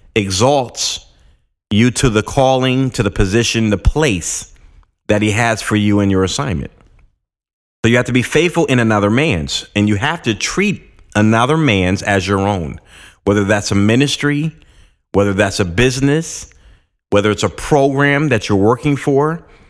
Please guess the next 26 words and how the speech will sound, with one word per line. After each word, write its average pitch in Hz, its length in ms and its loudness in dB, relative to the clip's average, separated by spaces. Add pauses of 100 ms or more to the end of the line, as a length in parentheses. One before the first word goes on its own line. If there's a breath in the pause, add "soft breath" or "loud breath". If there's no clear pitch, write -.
(260 soft breath)
I 104 100 2
have 107 240 0 (100)
learned 131 500 2
in 107 180 0
my 120 280 2
experience 120 960 -2 (400 loud breath)
that 101 120 2
I 104 100 4
look 127 360 0
and 117 120 0
see 139 160 0
what 107 260 0
they're 151 220 2
doing, 98 580 0 (420 soft breath)
and 101 120 2
I 104 60 2
begin 110 320 2
to 139 60 2
say, 127 220 0
"What 131 200 2
would 160 120 0
I 139 120 2
do 131 180 0
in 117 140 0
their 123 180 2
position?" 82 580 -4